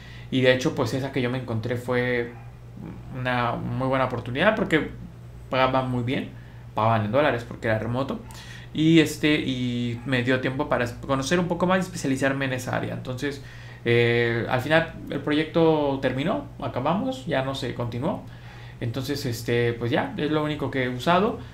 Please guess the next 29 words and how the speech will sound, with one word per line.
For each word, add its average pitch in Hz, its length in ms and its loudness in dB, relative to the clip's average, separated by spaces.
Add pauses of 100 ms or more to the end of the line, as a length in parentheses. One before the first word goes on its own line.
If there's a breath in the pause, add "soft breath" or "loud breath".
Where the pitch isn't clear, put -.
(120 loud breath)
A 113 80 -2
mí 139 160 2
Lisp, - 200 0
por 139 100 -2
ejemplo, 151 360 0
me 131 100 0
gusta 127 320 0
mucho 127 420 -4
más 120 400 -2 (220)
en 127 60 -6
el 120 140 -4
tema 123 220 0
de - 60 -2
Pro-, - 300 -6
que 120 100 -2
Prolog, 117 400 0
por 123 160 -4
ejemplo, 127 400 -2 (600 loud breath)
pero 165 300 10
no 175 340 6
me 180 300 4
gusta 170 420 4
más 156 200 0
a 156 60 4
nivel 143 280 0
de 156 60 0
implementación 123 720 -2
que 117 240 0
R 120 120 0